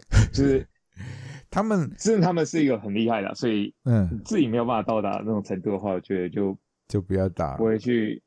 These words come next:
Speaker 1: OK。
Speaker 2: 就是，因为就是我觉得就是要抱持一个就是等于说，呃，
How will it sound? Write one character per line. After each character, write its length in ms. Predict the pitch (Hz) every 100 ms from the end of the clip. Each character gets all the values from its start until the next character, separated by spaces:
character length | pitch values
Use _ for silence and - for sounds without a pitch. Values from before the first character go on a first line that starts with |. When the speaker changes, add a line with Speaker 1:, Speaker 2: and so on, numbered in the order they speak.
| -
Speaker 1:
OK。 360 | 87 85 82
Speaker 2:
就 120 | 76 117
是， 360 | 113 104 98 - - _ _ _ - - - _ _
因 120 | 127
为 140 | 123 113
就 120 | 123
是 140 | 131
我 100 | 113
觉 200 | 98 101
得 80 | 98
就 100 | 95
是 100 | 104
要 120 | 107
抱 180 | 98 104
持 240 | 101 104 107
一 60 |
个 260 | 95 90 90
就 80 | 92
是 340 | 98 90 85 - _ -
等 100 | 98
于 60 |
说， 360 | 90 104 98 95 - _ _ _ _ _ _ _ _ _ _ -
呃， 360 | 101 90 85